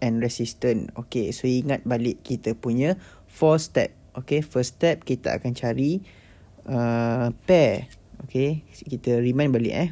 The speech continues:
four step. So first step is kita akan cari pair yang kita nak trade lah. So dalam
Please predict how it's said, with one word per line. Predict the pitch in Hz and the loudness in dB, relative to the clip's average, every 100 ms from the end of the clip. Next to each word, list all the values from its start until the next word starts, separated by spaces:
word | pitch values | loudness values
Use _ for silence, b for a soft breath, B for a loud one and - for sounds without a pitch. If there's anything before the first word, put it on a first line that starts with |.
| - | -6
four | - 120 120 120 | -4 0 2 0
step. | 120 - 131 - - - - - - - - - - - b b b b - | -4 -2 -2 -2 -10 -20 -20 -20 -20 -20 -20 -20 -20 -20 b b b b -20
So | - 160 | -4 0
first | 151 - 175 - | 0 0 -2 2
step | 165 - | 0 2
is | 143 - | -2 -2
kita | - - - | -6 -4 -4
akan | 123 | -2
cari | 120 123 | -2 -2
pair | - 123 | 0 2
yang | 117 | 2
kita | 117 - | -2 -4
nak | 113 | -4
trade | - 73 85 | -2 -2 0
lah. | 135 120 | 0 -2
So | - 113 113 | -6 -2 -2
dalam | 110 120 117 117 110 | -2 0 0 0 -4